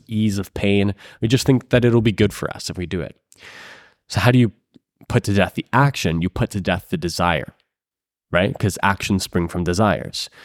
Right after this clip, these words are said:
So to put to death the deeds of the body, you need to put to death the desires of the flesh as well. H-, how do you change your desires? Alexander Solzhenitsyn, bless his soul.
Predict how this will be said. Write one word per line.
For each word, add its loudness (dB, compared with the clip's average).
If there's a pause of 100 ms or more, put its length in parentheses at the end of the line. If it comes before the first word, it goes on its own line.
(140)
So 0
to -4
put 0
to -16
death 0
the -2
deeds 4
of 2
the -4
body, 2
you 0
need 2
to -4
put -2
to -4
death 0
the -2
desires 2
of -8
the -6 (260)
flesh -4
as -4
well. 0 (600)
H-, -2
how 0
do 6
you 6
change 4
your 4
desires? 0
Alexander 4
Solzhenitsyn, -2 (160)
bless 0
his -4
soul. -4